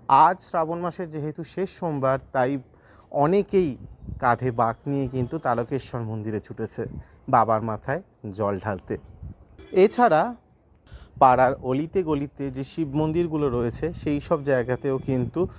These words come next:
বিশেষ সমারোহে কিন্তু পালিত হচ্ছে শিব পুজো। ভারতবর্ষের আধ্যাত্মিকতার সাথে বিশেষভাবে কিন্তু মিলে রয়েছে শিব এবং শক্তি। আজ এই চতুর্থ সোমবারে আপনাদের সাথে শেয়ার করব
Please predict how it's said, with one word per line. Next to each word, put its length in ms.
বিশেষ 480
সমারোহে 480
কিন্তু 360
পালিত 340
হচ্ছে 400
শিব 320
পুজো। 300
ভারতবর্ষের 960
আধ্যাত্মিকতার 880
সাথে 260
বিশেষভাবে 720
কিন্তু 300
মিলে 260
রয়েছে 380
শিব 300
এবং 280
শক্তি। 420
আজ 160
এই 100
চতুর্থ 420
সোমবারে 480
আপনাদের 400
সাথে 180
শেয়ার 320
করব 280